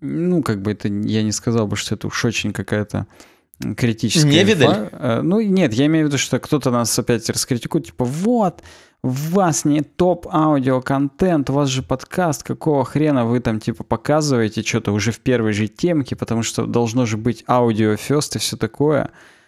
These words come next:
Speaker 1: А,
Speaker 2: Мгм.
Speaker 1: вот, э,
Speaker 2: А кто этот мальчик вообще? Кто он ск-, кто это сказал?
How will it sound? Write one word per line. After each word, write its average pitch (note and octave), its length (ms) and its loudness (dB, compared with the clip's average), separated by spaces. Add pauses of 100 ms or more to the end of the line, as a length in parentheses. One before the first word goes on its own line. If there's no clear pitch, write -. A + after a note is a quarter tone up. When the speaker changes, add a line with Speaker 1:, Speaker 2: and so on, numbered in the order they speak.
(300)
Speaker 1:
А, A#2 140 0
Speaker 2:
Мгм. A2 100 2
Speaker 1:
вот, G#2+ 420 2 (100)
э, G#2+ 500 -6 (280)
Speaker 2:
А C#3+ 80 0
кто D4 220 2
этот C3+ 180 4
мальчик A2+ 380 0
вообще? - 240 -4
Кто - 220 0
он A#2 120 2
ск-, - 140 -10 (100)
кто - 260 -2
это - 160 0
сказал? - 380 -10